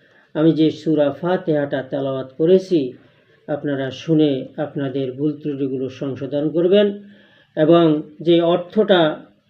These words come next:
আমি আপনাদের সম্মুখে বলেছি, এই অর্থগুলো বারবার শোনার মাধ্যমে আপনিও এই অর্থগুলো জেনে যেতে পারবেন।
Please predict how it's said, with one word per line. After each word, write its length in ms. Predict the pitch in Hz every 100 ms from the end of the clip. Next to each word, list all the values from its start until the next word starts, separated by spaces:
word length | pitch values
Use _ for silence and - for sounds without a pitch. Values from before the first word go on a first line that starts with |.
| _
আমি 340 | 180 156 156 147
আপনাদের 460 | 147 151 143 147
সম্মুখে 640 | 127 - 139 139 139 - 135
বলেছি, 580 | 135 139 135 - 143 - _ _ _ _
এই 160 | 170 156
অর্থগুলো 800 | 156 165 - 202 175 165 147 139 - _ _ _ _ _ 156
বারবার 520 | 160 165 151 214 233
শোনার 400 | - 226 220 196
মাধ্যমে 580 | 185 156 180 175 147 143 165
আপনিও 640 | 156 156 160 151 143 277
এই 180 | 175 147
অর্থগুলো 560 | 135 - 151 131 135 131
জেনে 280 | 143 147
যেতে 260 | 131 135 156
পারবেন। 520 | 147 147 139 180 208